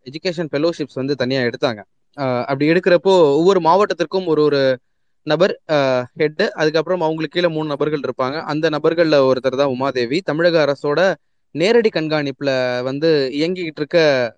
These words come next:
ஒரு நபர் அவங்க. கண்டினியூஸா நாங்க இந்த மாதிரி நிறைய விஷயங்கள் வந்து என்கிட்ட கேட்பாங்க, பேசுவாங்க. ஆ, இப்ப அவங்க முன்னாடி வச்சிருக்கிற ஒரு விஷயம் வந்து இந்த ஆப் பேஸ்டு டெஸ்ட் வந்து என்ன ஆகுது, இதனால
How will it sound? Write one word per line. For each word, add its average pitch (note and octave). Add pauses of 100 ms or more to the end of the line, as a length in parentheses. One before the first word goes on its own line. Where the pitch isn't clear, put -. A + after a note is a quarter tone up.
ஒரு A2+ (500)
நபர் D3
அவங்க. C#3
கண்டினியூஸா F3+
நாங்க E3+
இந்த C#3+
மாதிரி D#3+
நிறைய F3
விஷயங்கள் E3+
வந்து C#3+ (260)
என்கிட்ட D3+
கேட்பாங்க, E3+ (160)
பேசுவாங்க. E3 (640)
ஆ, C#3+
இப்ப E3
அவங்க E3
முன்னாடி A3
வச்சிருக்கிற F3
ஒரு D#3
விஷயம் D3+
வந்து E3 (260)
இந்த C#3
ஆப் A#3+ (100)
பேஸ்டு F3+
டெஸ்ட் E3
வந்து E3
என்ன F#3
ஆகுது, D#3
இதனால F#3+